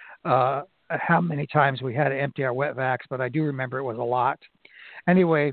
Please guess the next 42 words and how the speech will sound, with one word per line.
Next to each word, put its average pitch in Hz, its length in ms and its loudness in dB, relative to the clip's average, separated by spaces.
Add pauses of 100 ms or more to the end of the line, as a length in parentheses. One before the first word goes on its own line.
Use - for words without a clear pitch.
we 139 80 -10
got 135 200 -6
done 175 180 0
with 185 140 0
the 175 80 -2
job. 147 400 0 (300)
<clears throat> - 20 4 (600)
We 135 160 -4
ended 139 220 -4
up 135 180 -2
putting, 143 280 -4
a, 135 300 -6
I 131 100 -6
think, 135 220 -8
a - 60 -16
coat 139 240 -4
of 131 60 -10
acrylic 127 460 -6
on 127 220 -4
it 131 120 -4
or, 123 180 -4
or 131 240 -8
whatever. 123 520 -6
I 123 80 -4 (320)
can't 139 160 -8
remember. 123 520 -10 (480)
But 165 240 4 (140)
I 233 260 0 (100)
think 226 220 -4
about 151 360 -4
a 139 120 -4
month 151 420 -4
after 170 240 -2
we 165 120 -2
got 165 220 -2
the - 80 -6
job, - 380 0 (320)
got 123 180 -4
the - 80 -18 (100)
check, 202 220 2 (220)
check, - 180 -8 (280)
check 139 200 -4